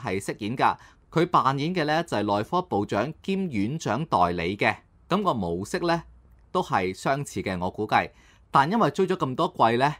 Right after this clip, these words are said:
我呢係會繼續追埋落去嘅。但喺度呢，我就希望米倉涼子呢真係收收手啦，見好就收啦，唔好再拍落去啦。類似嘅嘢呢，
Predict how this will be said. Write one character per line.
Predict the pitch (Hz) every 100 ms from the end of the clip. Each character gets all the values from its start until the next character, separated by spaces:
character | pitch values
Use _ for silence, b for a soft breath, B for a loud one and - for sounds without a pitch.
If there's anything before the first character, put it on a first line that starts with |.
| -
我 | 101 107
呢 | 143 160
係 | 113 95
會 | 95 98
繼 | 117
續 | 95
追 | - 151
埋 | 131 85
落 | 85
去 | 104 92
嘅。 | 98 92 - _ -
但 | 127
喺 | 135 170
度 | 147 123
呢， | 139 143 _
我 | 139
就 | 147
希 | 160 196
望 | 156 117
米 | 104
倉 | 120 - 180
涼 | 135 87
子 | 90 104
呢 | 120 120
真 | 127
係 | 92
收 | 135
收 | 123 117
手 | 110 82 101
啦， | 87 -
見 | 104 98
好 | 110
就 | 117
收 | 95 - 113
啦， | 104 87 - _ -
唔 | 95 101
好 | 139
再 | 160 123
拍 | 123
落 | 101 92
去 | 98 90
啦。 | 92 - b b
類 | 120 131
似 | 135 156
嘅 | 151
嘢 | 131 120
呢， | 147